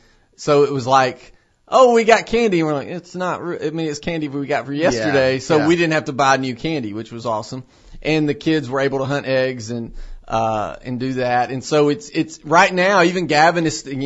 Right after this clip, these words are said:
Speaker 1: know, ten years old, but he was still excited to do it. And so
Speaker 2: Love
Speaker 1: I'm
Speaker 2: that.
Speaker 1: wondering when that's gonna,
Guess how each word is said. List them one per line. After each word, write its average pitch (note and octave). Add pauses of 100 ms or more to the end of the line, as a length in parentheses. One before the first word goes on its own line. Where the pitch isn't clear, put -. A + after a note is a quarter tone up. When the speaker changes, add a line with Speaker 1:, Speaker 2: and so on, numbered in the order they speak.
Speaker 1:
know, C3+
ten D#3
years C#3+
old, D3
but C#3
he B2+
was A#2+
still C#3
excited B2
to A#2+
do B2+
it. C#3
And G#2+
so A#2+
Speaker 2:
Love C3+
Speaker 1:
I'm C3+
Speaker 2:
that. D3
Speaker 1:
wondering D3+
when C#3
that's B2+
gonna, A#2